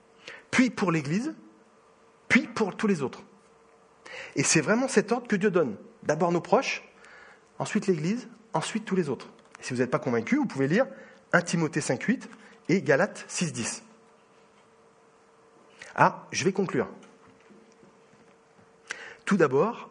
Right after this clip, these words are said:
en disant, à nouveau, que le vrai sens de notre vie, c'est de vivre tous les jours en se rappelant que nous sommes enfants de Dieu, que nous marchons derrière Jésus-Christ,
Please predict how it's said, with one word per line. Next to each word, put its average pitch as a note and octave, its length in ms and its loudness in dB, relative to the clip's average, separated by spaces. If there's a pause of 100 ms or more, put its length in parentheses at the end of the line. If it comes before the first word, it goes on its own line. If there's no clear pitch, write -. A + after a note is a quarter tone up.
en C3 120 0
disant, D#3+ 420 0 (1300)
à E3 120 2
nouveau, A#2 360 -6 (360)
que - 120 0
le C3 100 0
vrai B2 220 -2
sens G#3+ 280 -2
de D#3+ 80 -4
notre B2 180 -4
vie, G2 200 -6 (1160)
c'est - 140 -4
de C#3 80 -2
vivre G3 220 -2
tous - 120 -2
les G3 120 2
jours G#3 300 -2
en - 60 0
se - 100 -6
rappelant F3 300 -2
que D#3 140 -4
nous C3+ 80 -2
sommes A2 260 -6
enfants C#3 240 -6
de C3 100 -4
Dieu, F#2+ 240 -8 (1040)
que - 100 -2
nous C#3+ 80 -2
marchons F3+ 360 2
derrière E3 280 -2
Jésus-Christ, B2+ 600 -8